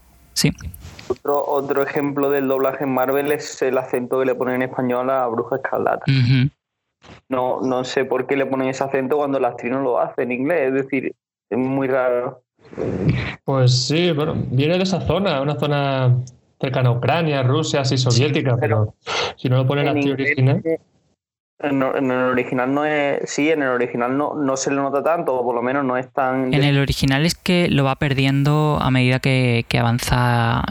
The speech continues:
Speaker 1: la historia del personaje.
Speaker 2: Claro, en, en Ultron sí me he fijado
Speaker 1: Ujú.
Speaker 2: que sí se parece más, pero luego en, a partir de Ultron prácticamente ya no, no lo tiene.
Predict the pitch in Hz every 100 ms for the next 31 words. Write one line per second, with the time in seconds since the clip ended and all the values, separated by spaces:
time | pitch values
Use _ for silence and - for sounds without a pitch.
0 | - 147 127 - 123 123 135 - 127 123
1 | - - _ _ _ - _ - - 139
2 | 151 135 123 110 127 117 - 135 147 143
3 | 143 143 139 143 151 131 117 - 120 -
4 | 139 135 131 139 135 135 139 127 127 135
5 | 117 - - 110 113 - 127 127 131 131
6 | 135 135 127 131 131 135 127 - 117 117
7 | 113 98 117 151 107